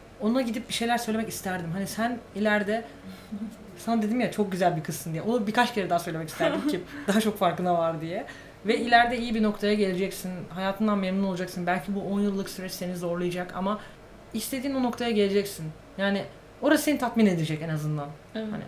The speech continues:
Speaker 1: hayat da zaten bence bundan ibaret.
Speaker 2: Bundan ibaret gerçekten.
Speaker 1: Diye düşünüyorum. Yani on yıl önceki Süheyda'ya bunları söylerdim.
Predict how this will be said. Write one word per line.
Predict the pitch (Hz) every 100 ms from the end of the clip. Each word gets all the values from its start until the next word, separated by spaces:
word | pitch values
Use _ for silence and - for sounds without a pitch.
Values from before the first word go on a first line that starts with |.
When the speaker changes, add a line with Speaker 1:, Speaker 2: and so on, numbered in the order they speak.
| -
Speaker 1:
hayat | 226 247 -
da | 226
zaten | 240 226
bence | 202 180
bundan | 170 170
ibaret. | 156 135 -
Speaker 2:
Bundan | 233 226
ibaret | 208 208 208 208 208
gerçekten. | 208 - 240 - -
Speaker 1:
Diye | 202 185
düşünüyorum. | 170 170 156 151
Yani | 160 151
on | 190
yıl | 185
önceki | 175 170 175 185 -
Süheyda'ya | - 175 170 170 165
bunları | 165 160
söylerdim. | 156 143 147